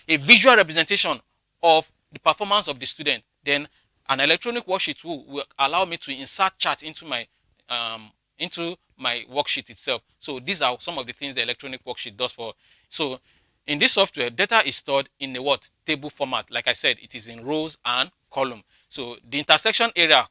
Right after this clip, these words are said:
called the cell are separated to define fields such as text, date, time, and number. Now, what is a cell? We said a cell is the intersection of a row and a column. Now,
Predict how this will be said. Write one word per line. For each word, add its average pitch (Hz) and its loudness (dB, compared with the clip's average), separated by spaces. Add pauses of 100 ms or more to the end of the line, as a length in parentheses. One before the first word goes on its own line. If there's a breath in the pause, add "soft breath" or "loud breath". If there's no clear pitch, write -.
called 175 4
the 127 -8
cell 127 0 (220)
are 120 0
separated 180 -2 (120)
to 135 -16
define 156 0
fields 135 -12
such - -4
as 117 -4
text, - 4 (420)
date, 139 0 (240)
time, 131 2 (140)
and 117 -2
number. 123 -4 (120)
Now, 139 -4
what 226 -2
is 151 -12
a 127 -10
cell? 127 2 (180)
We - -20
said 143 -4
a 131 -8
cell 202 6 (280)
is 113 -20
the - -20
intersection 151 -2
of 123 -6
a 120 -10
row 139 0 (140)
and 113 -6
a 107 -12
column. 120 -10 (400)
Now, 123 -2